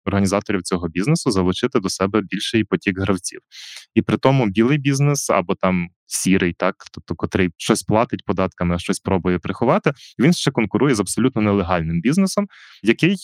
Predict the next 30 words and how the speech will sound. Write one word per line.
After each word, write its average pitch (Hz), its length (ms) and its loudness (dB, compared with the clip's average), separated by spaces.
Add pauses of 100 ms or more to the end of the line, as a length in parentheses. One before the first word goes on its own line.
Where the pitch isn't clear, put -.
(180)
е, 107 600 2
ну, 123 120 -2
у 98 80 2
виграшній 127 460 0
ситуації, 117 560 -2
тому 104 200 -4
що, 107 160 -6
наприклад, 98 440 -2
в - 40 -2
онлайні 104 460 2
він 101 180 -2
може 92 720 0
взагалі 92 320 -4
там 80 180 -8
безконтрольно 90 560 -2
рекламуватися 95 720 -2
через, - 380 -6
наприклад, 90 420 -8
рекламу 90 600 0
в - 120 -18
додатках, 123 600 -2
в 98 40 -2
різних 87 300 -2
там 92 180 0
іграшках, 143 680 0
на 90 320 2
різних 92 320 0
сайтах. 139 360 0
Це - 120 -6
доволі 95 360 0